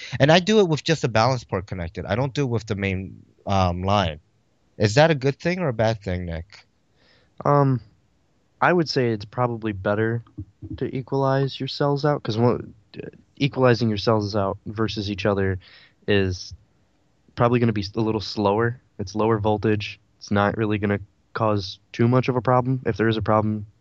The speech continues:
Speaker 2: you'll notice it. Um,
Speaker 1: No,
Speaker 2: but
Speaker 1: but I'm
Speaker 2: dealing
Speaker 1: saying, like, when I, when I plug in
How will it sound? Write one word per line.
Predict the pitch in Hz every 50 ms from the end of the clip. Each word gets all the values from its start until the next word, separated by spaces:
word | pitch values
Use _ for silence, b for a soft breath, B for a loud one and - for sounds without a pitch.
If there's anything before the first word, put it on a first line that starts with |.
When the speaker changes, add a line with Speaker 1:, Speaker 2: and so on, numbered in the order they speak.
| _ _ -
Speaker 2:
you'll | 107 104 101
notice | 98 98 101 104 104 - -
it. | 113 113 113 - b b b b b b b b b b b
Um, | b 101 92 90 90 87 87 - _ _ _ _ _ _ _ _ _ _ _ _ _ -
Speaker 1:
No, | 180 170
Speaker 2:
but | 110
Speaker 1:
but | 139 269
I'm | 262
Speaker 2:
dealing | 117 113 110 113
Speaker 1:
saying, | 139 135 135
like, | 127 123 120 113 113
when | 110 123 127 123
I, | 123 120 98
when | 113 127 131
I | 135
plug | 131 - 156 143 135 131
in | 143 135 135 131 123